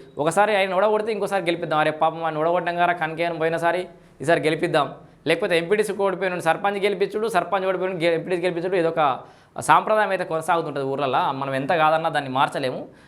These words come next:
అయితే గత ఎన్నికలలో ఒక్క ఓటుతో ఓడిపోయినట్టే ఈ కనకయ్య అనేటైనే ఆయన సర్పంచ్గా, ఆ, ఏకగ్రీవం చేస్తున్నట్టుగా కూడా ఇక్కడ వార్త రాశారు.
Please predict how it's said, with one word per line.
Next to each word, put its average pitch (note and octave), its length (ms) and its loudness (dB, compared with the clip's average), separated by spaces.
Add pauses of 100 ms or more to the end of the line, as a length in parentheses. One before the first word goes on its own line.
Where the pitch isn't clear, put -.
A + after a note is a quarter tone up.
(120)
అయితే D3+ 160 2
గత E3+ 220 2
ఎన్నికలలో A3 520 0
ఒక్క A3+ 220 0
ఓటుతో G#3+ 420 0
ఓడిపోయినట్టే F3+ 440 0
ఈ E3 80 -2
కనకయ్య D#3+ 320 0
అనేటైనే E3 560 -2 (200)
ఆయన E3+ 160 4
సర్పంచ్గా, F3+ 840 2 (280)
ఆ, D#3+ 160 4
ఏకగ్రీవం G3 480 0
చేస్తున్నట్టుగా F3 460 0
కూడా D#3+ 140 2
ఇక్కడ D#3 160 0
వార్త D3+ 280 2
రాశారు. D3 640 -4